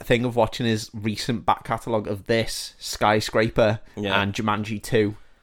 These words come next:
Speaker 1: uh,
Speaker 2: Okay.
Speaker 1: back in the game,
Speaker 2: I
Speaker 1: or
Speaker 2: haven't
Speaker 1: whatever it's
Speaker 2: seen
Speaker 1: called.
Speaker 2: Jumanji two. I've seen the first one, it's
Speaker 1: Jumanji
Speaker 2: fine.
Speaker 1: two's decent, yeah.
Speaker 2: Perfectly
Speaker 1: It's all right.
Speaker 2: fine.
Speaker 1: It's, it's much more of the
Speaker 2: I'm
Speaker 1: same.
Speaker 2: devastated here, 'cause I didn't think you'd have bothered to watch Rampage.
Speaker 1: I, honestly, I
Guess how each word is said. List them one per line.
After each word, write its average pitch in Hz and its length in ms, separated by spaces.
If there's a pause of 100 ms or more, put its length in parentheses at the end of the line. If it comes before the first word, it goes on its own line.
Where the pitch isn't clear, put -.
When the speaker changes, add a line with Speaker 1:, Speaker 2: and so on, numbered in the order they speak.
(220)
Speaker 1:
uh, - 40 (260)
Speaker 2:
Okay. - 160
Speaker 1:
back 92 100
in 101 80
the 98 80
game, 101 200
Speaker 2:
I 110 60
Speaker 1:
or 120 40
Speaker 2:
haven't 117 60
Speaker 1:
whatever 104 100
it's - 80
Speaker 2:
seen 107 140
Speaker 1:
called. 104 140
Speaker 2:
Jumanji 104 420
two. 104 300
I've 95 80
seen 156 140
the 147 40
first 113 280
one, 95 160
it's 101 100
Speaker 1:
Jumanji 101 40
Speaker 2:
fine. 98 200
Speaker 1:
two's 101 120
decent, 101 360
yeah. - 180
Speaker 2:
Perfectly 104 340
Speaker 1:
It's - 100
all 95 80
right. 92 180 (100)
Speaker 2:
fine. 113 120
Speaker 1:
It's, 101 160
it's 123 400
much 117 420
more 101 240
of 98 60
the 185 80
Speaker 2:
I'm 202 60
Speaker 1:
same. 185 160
Speaker 2:
devastated 175 520
here, 135 160
'cause 117 140
I 139 100
didn't 147 220
think 127 240
you'd 117 160
have - 160
bothered 107 280
to 104 120
watch - 240
Rampage. 110 440
Speaker 1:
I, 104 340 (140)
honestly, 135 520 (140)
I 113 240